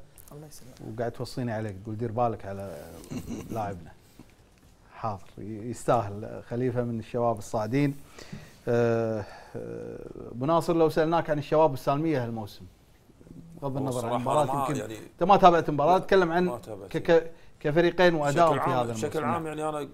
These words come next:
Speaker 3: قلت قبل ما نمر السالمية، عنده عناصر، عنده عناصر، بس مو قادر للحين يوصل إلى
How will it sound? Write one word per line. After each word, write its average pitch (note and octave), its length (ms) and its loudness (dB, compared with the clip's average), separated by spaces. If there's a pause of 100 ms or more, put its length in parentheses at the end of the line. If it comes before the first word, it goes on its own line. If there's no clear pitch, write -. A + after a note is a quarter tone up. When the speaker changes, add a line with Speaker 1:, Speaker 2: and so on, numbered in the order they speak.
(280)
Speaker 3:
قلت C#3 200 -2
قبل - 20 -4
ما C3 220 -8
نمر A#2 100 -10
السالمية، D3+ 680 -6 (440)
عنده D#3+ 240 -6
عناصر، C#3 400 -6 (220)
عنده C3+ 220 -6
عناصر، A#2 380 -8 (300)
بس - 240 -14 (460)
مو C#3+ 120 -4
قادر E3+ 300 2
للحين E3 340 2
يوصل E3 440 -2
إلى D#3 420 -2